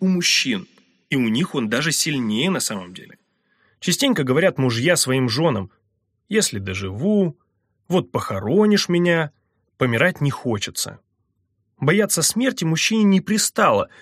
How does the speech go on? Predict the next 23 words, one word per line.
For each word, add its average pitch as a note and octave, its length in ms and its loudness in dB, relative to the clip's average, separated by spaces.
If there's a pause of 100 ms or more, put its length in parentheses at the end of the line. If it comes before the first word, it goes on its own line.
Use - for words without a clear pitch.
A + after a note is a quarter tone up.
(100)
так D3 160 2
что G2 220 -4
говорят G#2 480 0
они D#3 240 0
об A#2 160 0
этом F3 280 0 (140)
завуалированно B2+ 1120 0 (100)
и F3+ 80 0
полунамеком. D3 880 -2 (1800)
Но E3+ 120 4
не E3+ 100 4
лучше G3+ 340 0
ли D#3+ 120 -2
действительно B2+ 720 0
принять C#3 420 -2
этот A#2+ 300 -8
факт, - 500 -4
свою A2 300 -2
грядущую A#2 520 -4
смерть, A2 360 -6 (200)
как - 260 -4
абсолютную B2+ 840 -2
неизбежность G2+ 840 -4